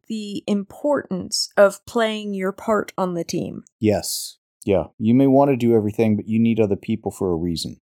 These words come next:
Speaker 1: Mm-hmm. And being the best of the best at what you do and being on the team and capable of doing that can mean the difference between life and death.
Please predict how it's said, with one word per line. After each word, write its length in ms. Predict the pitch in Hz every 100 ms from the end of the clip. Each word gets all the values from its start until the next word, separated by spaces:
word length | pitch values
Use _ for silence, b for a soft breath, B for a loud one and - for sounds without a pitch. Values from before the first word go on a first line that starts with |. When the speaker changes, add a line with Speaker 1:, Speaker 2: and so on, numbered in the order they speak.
| -
Speaker 1:
Mm-hmm. 260 | 190 190 190 _ _ _
And 180 | 202 202
being 280 | 208 220 214
the 60 | 185
best 640 | 170 208 208 - - - -
of 160 | 202
the 100 | 190
best 540 | 190 190 185 185 - - 196
at 160 | 185
what 240 | 185 190 -
you 260 | 180 185
do 540 | 175 208 226 151 - 196 _ _
and 160 | 190 190
being 280 | 190 190 185
on 280 | 185 190 185
the 100 | 180
team 340 | 180 196 180
and 120 | 170 -
capable 640 | - 208 214 185 185 175
of 140 | 156
doing 340 | 190 220 202 -
that 340 | - - - _ _ -
can 160 | 240
mean 220 | 226 247 262
the 100 | 262
difference 440 | 285 320 208 -
between 380 | - 202 220 208
life 280 | 202 202 202
and 100 | 185
death. 340 | - - -